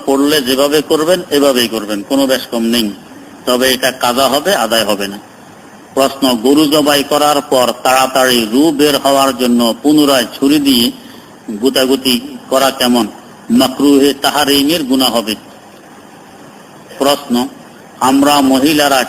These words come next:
ছেলেদের যে কক্ষে হুজুরের তাফসীর শুনতে আসি, ওই কক্ষে পর্যাপ্ত পরিমাণে বাতাস আসা যাওয়ার ব্যবস্থা না থাকায় এবং অনেক মানুষ একত্রিত হওয়ার ফলে মাত্র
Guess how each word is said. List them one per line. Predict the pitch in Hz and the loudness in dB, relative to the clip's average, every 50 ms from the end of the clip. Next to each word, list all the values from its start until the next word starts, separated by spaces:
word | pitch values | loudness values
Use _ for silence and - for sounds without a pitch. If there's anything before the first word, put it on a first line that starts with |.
| - - | -6 -8
ছেলেদের | - 135 131 135 135 123 131 151 143 143 120 110 | -4 -2 0 0 0 0 0 0 0 -2 -4 -2
যে | 123 131 127 131 | -2 -2 -2 -2
কক্ষে | - 139 131 131 - - - 151 139 120 - - | -2 -4 -4 -4 -6 -6 -2 -2 -2 -2 -2 -2
হুজুরের | 135 131 135 131 131 131 123 131 | -2 0 0 0 0 0 0 -2
তাফসীর | - 131 120 - - - 160 147 135 | -2 -4 -4 -4 -4 -4 -2 -2 -2
শুনতে | - - 147 143 135 - 151 139 | -2 0 0 0 0 0 -2 -2
আসি, | 123 117 - - 135 151 156 - - - - - - - - - - | -2 -2 -4 -2 -4 -4 -4 -6 -16 -20 -20 -20 -20 -20 -20 -10 -4
ওই | - 127 143 143 139 | 0 2 2 2 2
কক্ষে | 143 139 135 139 - - 147 135 - - | 0 0 0 -2 -2 -2 -2 -2 -2 -2
পর্যাপ্ত | 135 127 120 110 - 143 131 - - - 165 156 143 139 | -2 -2 -2 -2 -4 -4 -4 -4 -4 -4 -2 -2 -2 0
পরিমাণে | - 147 135 139 135 135 131 131 131 143 160 175 170 131 117 110 107 | -2 0 2 2 2 2 2 2 2 2 0 0 -2 -4 -6 -4 -2
বাতাস | 123 123 - - 147 147 143 - - | -2 -2 0 0 0 0 0 -2 -2
আসা | - 135 123 - 147 143 | -4 -4 -2 0 -2 0
যাওয়ার | 135 143 139 139 135 143 165 185 - - - | 2 2 2 2 2 2 0 -2 -4 -12 -10
ব্যবস্থা | 113 110 123 123 120 131 135 - - - 151 135 | -6 -2 -2 0 0 0 -2 -2 -2 -4 -2 0
না | 123 123 131 127 - | 0 -2 -2 -2 -2
থাকায় | 160 151 - 120 117 123 - - - - - - - - - - | -4 -2 -2 -2 -2 -2 -4 -8 -18 -20 -20 -20 -20 -20 -10 -4
এবং | 123 127 131 131 143 147 151 160 151 | -2 -2 0 0 0 0 0 0 -2
অনেক | 120 123 127 131 131 127 127 - | -2 0 0 0 0 -2 -2 -2
মানুষ | 139 139 143 156 143 - | -2 0 0 0 0 -2
একত্রিত | 147 127 117 131 120 - - - 131 131 170 | -2 -4 -2 -4 -6 -6 -4 -6 -4 -2 0
হওয়ার | 160 123 131 135 131 131 127 120 110 - | 0 2 2 2 2 2 2 0 -2 -2
ফলে | - 143 131 120 123 139 - - - - - - - - 113 | 0 0 2 2 0 -2 -6 -10 -20 -20 -20 -20 -12 -4 -2
মাত্র | 113 123 131 131 131 - - | 0 2 2 0 -2 -4 -2